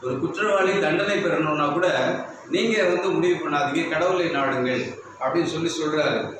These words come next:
எப்படிப்பட்ட குற்றவாளிகள் சொல்றாரு பாருங்க, நேர்மை பேசாதவர்கள், நேர்மையா இல்லாதவர்கள்,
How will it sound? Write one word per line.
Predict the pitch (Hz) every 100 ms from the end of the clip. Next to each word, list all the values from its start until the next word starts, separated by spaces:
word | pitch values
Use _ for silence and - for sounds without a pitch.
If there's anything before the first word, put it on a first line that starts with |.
| -
எப்படிப்பட்ட | 170 226 226 220 190
குற்றவாளிகள் | 170 170 185 170 160 151 147
சொல்றாரு | 143 139 127 127
பாருங்க, | 117 113 - - - - 123
நேர்மை | 190 220 220 185
பேசாதவர்கள், | 175 160 151 151 139 127 120 110
நேர்மையா | 156 180 185 185 180
இல்லாதவர்கள், | 151 147 143 135 127 123 110